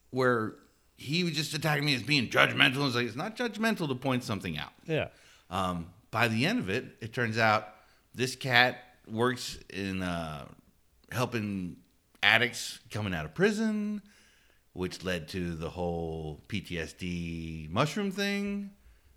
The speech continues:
Speaker 1: And now he wants to know all about that 'cause
Speaker 2: Oh,
Speaker 1: he
Speaker 2: that's
Speaker 1: thinks,
Speaker 2: funny.
Speaker 1: he thinks it could really help a lot of guys
Speaker 2: Oh,
Speaker 1: he
Speaker 2: that's
Speaker 1: deals with.
Speaker 2: hilarious. So that could have been a really ugly discussion and turned into a better one.
Speaker 1: It was, because, like, like, his second response, it was only, like, a three
Speaker 2: Yeah.
Speaker 1: round
Speaker 2: Yeah.
Speaker 1: battle.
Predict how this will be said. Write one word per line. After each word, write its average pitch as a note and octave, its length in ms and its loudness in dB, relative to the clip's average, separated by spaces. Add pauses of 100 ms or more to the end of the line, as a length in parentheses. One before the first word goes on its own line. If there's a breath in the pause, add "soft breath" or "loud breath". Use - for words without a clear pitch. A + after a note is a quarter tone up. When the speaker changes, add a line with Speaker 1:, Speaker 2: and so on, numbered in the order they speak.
(160)
Speaker 1:
And F2 60 -6
now F#2 160 0
he G2 60 0
wants F2+ 220 -4
to F#2+ 60 -8
know F2 140 -4
all D#2+ 140 -4
about D2+ 240 -8
that D#2+ 280 -6
'cause - 120 -4
Speaker 2:
Oh, A#2+ 60 2
Speaker 1:
he F#2 60 -2
Speaker 2:
that's A2 120 -2
Speaker 1:
thinks, E2+ 140 -4
Speaker 2:
funny. G2+ 340 -4
Speaker 1:
he G2 120 -2
thinks F2 220 -4
it F2 140 -6
could D2 180 -8
really E2 220 -4
help D#2 180 -6
a D#2 60 -8
lot D2 200 -4
of C#2 100 -12
guys D#2 220 -4
Speaker 2:
Oh, A#2+ 120 0
Speaker 1:
he A2 40 -2
Speaker 2:
that's B2 120 0
Speaker 1:
deals - 100 -6
with. B2+ 100 -4
Speaker 2:
hilarious. G#2 360 -2
So B2 120 -6
that B2+ 160 2
could C#3+ 120 4
have A#2 100 4
been A2+ 140 2
a G#2 80 0
really A#2 240 2
ugly A2 280 2
discussion A2+ 640 -2
and G#2+ 160 -2
turned A2 260 0
into A2 200 -4
a G#2 40 -2
better G#2+ 360 -2
one. G2 240 -2
Speaker 1:
It D3 140 0
was, B2 360 4
because, A#2 460 0
like, B2 220 2
like, A2+ 240 0
his B2+ 180 -2
second E3 240 4
response, C3+ 320 0
it C#3+ 40 -4
was D#3+ 100 -2
only, G3+ 120 4
like, C#3+ 140 4
a A2+ 80 4
three A#2+ 540 2
Speaker 2:
Yeah. G#2+ 80 4
Speaker 1:
round G2+ 560 6
Speaker 2:
Yeah. B2+ 60 4
Speaker 1:
battle. G2 500 8